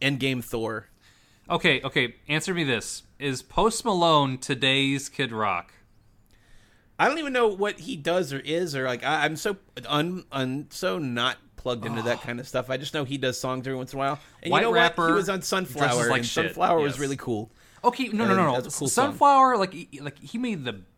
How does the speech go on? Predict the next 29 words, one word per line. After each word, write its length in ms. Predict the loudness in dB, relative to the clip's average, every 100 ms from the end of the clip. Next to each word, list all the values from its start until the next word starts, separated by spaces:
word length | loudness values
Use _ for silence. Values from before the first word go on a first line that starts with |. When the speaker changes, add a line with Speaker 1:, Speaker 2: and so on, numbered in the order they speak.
| _
Speaker 2:
beats 400 | -6 -6 -6 -10
to 220 | -6 0
it. 260 | 0 -2 -8 _ _
He 140 | -4
didn't 220 | -2 -2
sing 360 | -2 -2 -2 -2
the 100 | -4
song. 440 | 0 0 0 -2 -14 _ -12
You 160 | -6 -2
listen 280 | -2 0
Speaker 1:
I 20 | 0
Speaker 2:
to 60 |
Speaker 1:
thought 140 | 2 2
Speaker 2:
him 40 |
Speaker 1:
he 40 |
Speaker 2:
sing, 140 | 0 2
Speaker 1:
sung, 160 | 0 0
Speaker 2:
and 120 | 0
you 120 | -2
Speaker 1:
I 20 |
Speaker 2:
just, 220 | -2 -4 0
Speaker 1:
thought 140 | 0
he 40 | -2
Speaker 2:
like, 60 |
Speaker 1:
sung 200 | -8 -10
the 100 | -8
second 260 | -2 -2 -2
Speaker 2:
ah. 40 |
Speaker 1:
verse. 360 | -6 -10 -12